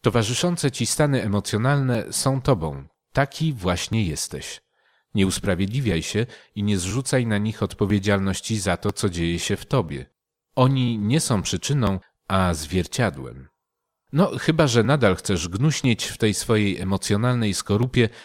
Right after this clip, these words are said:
zakuty w mentalne kajdany. Proces rozwoju i wzrostu nie powinien zostać zatrzymany,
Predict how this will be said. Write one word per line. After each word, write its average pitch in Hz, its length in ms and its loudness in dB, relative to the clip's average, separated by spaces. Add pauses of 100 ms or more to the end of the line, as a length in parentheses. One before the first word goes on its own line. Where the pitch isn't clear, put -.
(120)
zakuty 117 520 2
w 95 80 -2
mentalne 87 520 2
kajdany. 82 640 -6 (320)
Proces 147 400 2
rozwoju 139 460 4
i - 160 -2
wzrostu 147 480 2
nie 117 200 4
powinien 127 440 4
zostać 107 420 0
zatrzymany, 123 680 2